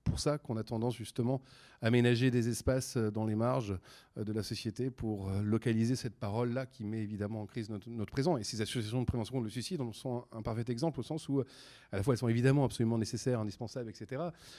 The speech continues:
Il est important qu'il y ait des, des lieux où la parole puisse être produite, accueillie, et cetera. et cetera. Euh, mais, euh, je suis assez fasciné par le fait qu'on,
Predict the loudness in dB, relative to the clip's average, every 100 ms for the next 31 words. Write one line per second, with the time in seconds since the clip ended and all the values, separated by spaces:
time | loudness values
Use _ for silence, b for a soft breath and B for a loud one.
0 | B -8 -2 0 0 0 0 -2 -2 -2
1 | -2 -2 2 2 2 0 0 0 -2 -8
2 | -2 -2 -2 -6 -4 -2 -2 -2 -2 -2
3 | -2 -2 -4 -4 -2 -2 -4 B B B
4 | B -2 -2 0 0 2 4 2 0 -2
5 | -4 -4 0 0 0 -2 0 0 0 0
6 | 0 -2 -4 -6 -4 -2 -2